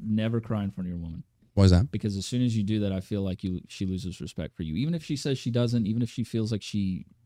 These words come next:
Speaker 1: she, she doesn't at the time, like, truly feels that way, like, "Oh, no, he can do that." Don't. Because
Speaker 2: Okay, let me counter you with
Speaker 1: I
Speaker 2: this
Speaker 1: think
Speaker 2: then.
Speaker 1: it is, I think it is,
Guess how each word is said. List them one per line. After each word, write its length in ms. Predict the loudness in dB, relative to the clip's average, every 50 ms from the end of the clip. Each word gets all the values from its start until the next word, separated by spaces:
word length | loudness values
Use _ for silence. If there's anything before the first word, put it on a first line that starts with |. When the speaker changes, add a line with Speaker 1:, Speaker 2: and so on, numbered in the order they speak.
| -20 -18 -12
Speaker 1:
she, 220 | -8 -8 -6 -8 -8 -10 -16 _
she 140 | -12 -10
doesn't 360 | -10 -6 -4 -4 -2 -2 -2 -2
at 100 | -2 -4
the 60 | -8
time, 220 | -8 -6 -4 -4 -4
like, 120 | -6 -8
truly 360 | -10 -8 -4 -2 -2 -2 -2
feels 280 | -4 -4 -4 -4 -4 -4
that 160 | -4 -4 -2
way, 180 | -2 -2 -2 -2
like, 220 | -4 -6 -6 -8
"Oh, 180 | -8 -8 -6 -2
no, 160 | -2 -2 0
he 120 | 0 -2
can 160 | -4 -4 -4
do 160 | -4 -2 -2 -2
that." 220 | -2 -4 -4 -6 _ _ _ _ _ _ _ _ _ _ _ _ _ _ _ -20 _ _ _ _ _ _ -12 -10 -6
Don't. 220 | -6 -6 -6 -6 _ _ _ _ _ _ _ _ _ _ _ _ _ _ _
Because 520 | -4 -4 -4 0 0 0 0 0 -2 0 6
Speaker 2:
Okay, 260 | 6 8 8 10 10
let 100 | 12 12
me 60 | 12 12
counter 260 | 12 10 10 10 10
you 60 | 10
with 80 | 10 10
Speaker 1:
I 80 | 10
Speaker 2:
this 80 | 10 10 10
Speaker 1:
think 60 | 10 8
Speaker 2:
then. 100 | 10 8
Speaker 1:
it 40 |
is, 160 | 6 4 2 -2
I 100 | -4 -2
think 240 | 0 0 0 0 2
it 100 | 0 0
is, 300 | 0 0 0 -2 -4